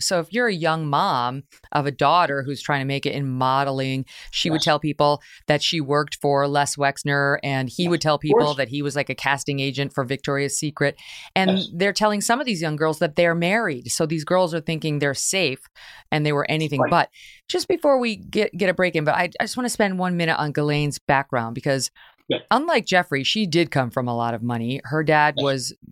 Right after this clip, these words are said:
Speaker 1: he, he reminded me in reading the descriptions in some ways of Rupert Murdoch, a media mogul for, during his lifetime, very well respected, very powerful, very colorful, very strong, s-, kinda scary.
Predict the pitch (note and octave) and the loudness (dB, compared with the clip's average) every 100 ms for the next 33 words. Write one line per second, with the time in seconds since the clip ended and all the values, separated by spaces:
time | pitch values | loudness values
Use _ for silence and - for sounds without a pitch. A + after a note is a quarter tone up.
0 | - - - G2+ E3 E3+ F3 G3 F#3+ D#3 | -8 -8 -6 -4 0 2 2 2 0 -4
1 | C3+ D3 D3+ C3+ - - - C#3+ B2 - | -4 -4 -4 -4 -4 -6 -4 -6 -6 -6
2 | C#3 D3+ D3+ C#3 C3+ A#2 C3+ - C3+ B2+ | -4 -2 0 -2 -4 -4 -6 -2 -4 0
3 | C#3+ B2+ - - C3+ C#3+ E3 E3 D3 C#3+ | 0 0 -2 -4 -2 0 2 0 0 0
4 | D#3 D3+ D3 D3 - - - - _ - | 0 2 0 0 -6 -20 -20 -20 _ -4
5 | - - D3+ F3+ G3+ F#3+ D#3+ C3+ D#3 A3+ | -4 -2 2 2 2 -2 -2 2 2 2
6 | E3 C3+ B2+ C3+ G3+ G#3+ F#3 E3 D3 C3+ | 0 0 -4 0 4 4 4 0 0 0
7 | B2+ C3 - C#3 - C3+ B2 B2 B2 - | 0 -8 0 0 2 -4 -4 -6 -6 -6
8 | - E3+ F3 E3 - D#3+ D3+ D3 C3+ C3 | 2 4 4 2 2 2 2 0 0 -2
9 | B2+ - C#3 F3 D#3+ D#3 D#3 D3+ C#3+ B2+ | -4 0 2 2 4 4 4 4 0 -4
10 | - - D#3 E3 D#3 D#3 D3+ - - D3+ | -6 0 2 2 0 -4 -6 -8 -6 -4
11 | C#3+ - - D#3+ E3+ E3 D#3+ D#3+ | -2 -4 0 2 4 2 0 -4